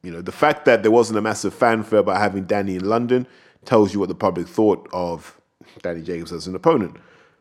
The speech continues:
But if you look at the fight, first half of the fight, Jacobs is winning. Well, don't, don't, don't get confused. He's winning, but he's not winning convincingly.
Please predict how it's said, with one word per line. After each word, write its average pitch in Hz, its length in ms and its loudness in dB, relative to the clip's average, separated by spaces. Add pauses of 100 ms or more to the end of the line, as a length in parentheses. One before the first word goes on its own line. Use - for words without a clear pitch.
(440)
But - 440 0
if 156 80 -4
you 175 60 -2
look 220 160 4
at 196 60 -4
the 180 80 0
fight, 90 320 -2 (1700)
first 185 300 4
half 143 240 2
of 104 40 -10
the 107 60 -4
fight, 101 380 0 (640)
Jacobs 139 760 4 (460)
is 107 180 -2
winning. 151 360 6 (440)
Well, 143 220 6
don't, 131 480 2
don't, 131 400 2
don't 131 180 0
get 117 140 -4
confused. 120 220 -4
He's 92 120 -4
winning, 113 360 0 (880)
but 120 80 2
he's 120 100 0
not 175 140 0
winning 147 180 2
convincingly. 110 760 -4